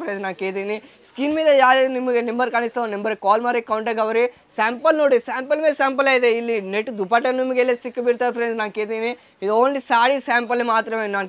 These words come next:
ಕೇಳ್ತೀನಿ ಅಲ್ಲ, ಇಲ್ಲ all ವೆರೈಟಿ ಸಾಡಿ ನಿಮಗೆಲ್ಲ ಸಿಕ್ಕಿಬಿಡ್ತದೆ. ನೆಕ್ಸ್ಟ್ ಕಲೆಕ್ಷನ್ ನೀವು ನೋಡ್ತೀರಲ್ಲ, ಬನಾರಸ್ ಎಷ್ಟು ಬೇಸ ಕಲೆಕ್ಷನ್ ಕೊಟ್ಟ ನೋಡ್ರಿ. And ರೇಟ್ ನೀವು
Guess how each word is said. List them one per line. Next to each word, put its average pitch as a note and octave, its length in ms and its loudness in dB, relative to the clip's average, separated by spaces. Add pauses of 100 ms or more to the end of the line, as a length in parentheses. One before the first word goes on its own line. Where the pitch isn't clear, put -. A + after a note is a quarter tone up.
ಕೇಳ್ತೀನಿ A#3 300 0
ಅಲ್ಲ, A3 100 4 (380)
ಇಲ್ಲ G3+ 100 0 (140)
all A3 120 6 (120)
ವೆರೈಟಿ G#3 220 -2 (120)
ಸಾಡಿ F#3+ 300 4
ನಿಮಗೆಲ್ಲ F3+ 280 -4 (120)
ಸಿಕ್ಕಿಬಿಡ್ತದೆ. D#3+ 440 -6 (360)
ನೆಕ್ಸ್ಟ್ - 240 -4
ಕಲೆಕ್ಷನ್ C4 340 2
ನೀವು C#4 120 0 (120)
ನೋಡ್ತೀರಲ್ಲ, A#3+ 460 6 (120)
ಬನಾರಸ್ B3+ 500 8
ಎಷ್ಟು A#3+ 240 -6
ಬೇಸ G#3+ 140 2 (140)
ಕಲೆಕ್ಷನ್ G3 320 -4
ಕೊಟ್ಟ E3 120 -6 (120)
ನೋಡ್ರಿ. D#3+ 220 -6 (440)
And G3+ 100 0 (840)
ರೇಟ್ C4+ 260 8
ನೀವು D4+ 120 2